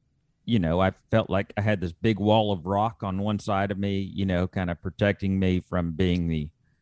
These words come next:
high point, not taking into consideration that there's a massive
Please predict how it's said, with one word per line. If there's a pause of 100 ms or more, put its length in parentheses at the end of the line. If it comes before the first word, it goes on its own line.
(140)
high
point, (540)
not (120)
taking
into
consideration
that
there's
a (1400)
massive